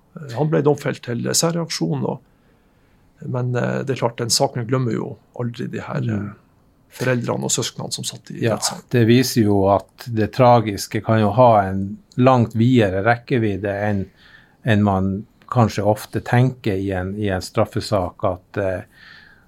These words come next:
Speaker 2: at det er jo fælt for offeret og tungt for gjerningsmannen, og at det her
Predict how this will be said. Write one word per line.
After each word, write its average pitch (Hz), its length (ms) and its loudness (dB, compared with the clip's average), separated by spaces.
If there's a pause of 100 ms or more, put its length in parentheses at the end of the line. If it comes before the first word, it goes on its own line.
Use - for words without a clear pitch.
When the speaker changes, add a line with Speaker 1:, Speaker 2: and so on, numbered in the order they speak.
(140)
Speaker 2:
at 113 200 -10
det 104 100 -2
er 95 240 -2
jo 98 80 -10
fælt 104 340 0
for 98 140 -6
offeret 95 680 -4
og 92 360 -6 (520)
tungt 104 300 -4
for 98 240 -6
gjerningsmannen, 107 1040 0
og 98 260 -8
at 104 80 -20 (880)
det 113 100 -4
her 101 360 0